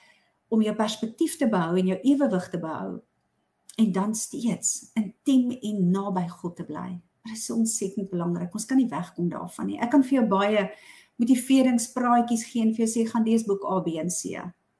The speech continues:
Maar aan die einde van die dag gaan niks jou eensaamheid so wegneem soos jou verhouding met hom nie. Om eensaamheid te oorkom,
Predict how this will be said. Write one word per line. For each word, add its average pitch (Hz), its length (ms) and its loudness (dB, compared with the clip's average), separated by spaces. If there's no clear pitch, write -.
Maar 220 120 -4
aan 226 100 4
die 226 120 2
einde 269 200 6
van 247 160 0
die 190 140 0
dag - 400 -6
gaan 185 220 4
niks 254 280 2
jou 302 120 0
eensaamheid 208 720 0
so 254 280 -2
wegneem 170 680 -6
soos 180 220 -4
jou 180 100 -4
verhouding 175 400 -4
met 180 160 -6
hom 165 180 -2
nie. - 180 -4
Om 226 160 4
eensaamheid 214 560 4
te 190 80 0
oorkom, 180 460 0